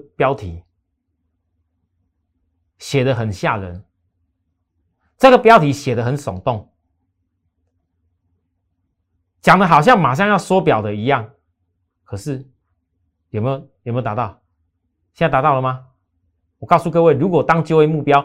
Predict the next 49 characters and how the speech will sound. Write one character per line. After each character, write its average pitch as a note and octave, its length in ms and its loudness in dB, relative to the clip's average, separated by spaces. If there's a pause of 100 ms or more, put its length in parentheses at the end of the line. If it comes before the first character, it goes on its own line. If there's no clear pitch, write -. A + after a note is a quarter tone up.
(140)
而 D3+ 100 0
且 D3 160 0
达 C3 200 -2
成 C3 160 -4
跟 D3 200 -2
就 E3+ 200 2
业， D#3 180 -2 (220)
跟 E3+ 160 2
通 E3+ 160 2
膨 C#3+ 80 -2
的 B2+ 80 -2
目 D#3 120 -2
标 C#3+ 140 2
都 D3+ 100 -4
完 D3 160 2
全 C#3 140 -4
达 B2 140 -2
成 A#2 120 -6
的 G#2+ 100 -8
时 - 80 -10
候， C3+ 280 0
你 C#3+ 80 0
不 C#3+ 160 0
用 A3+ 140 4
等 B2 120 -6
到 F3+ 120 2
联 C#3+ 120 -2
准 B2+ 100 -6
会 C3 100 -6
开 A#2+ 200 -8
会， B2 220 -12 (720)
我 D#3 120 2
可 A3 60 6
以 A#3+ 40 6
直 - 60 -2
接 G3 80 2
告 G#3 140 4
诉 E3+ 100 -6
大 F3+ 140 2
家， D#3+ 320 -2 (1040)
准 G#2+ 160 -4
备 D3+ 120 0
缩 B2 140 -6
表， G2 300 -14 (600)
一 A3 120 4
定 C4 180 4
马 D#3 140 2
上 G#3 160 2
缩。 F#3 280 2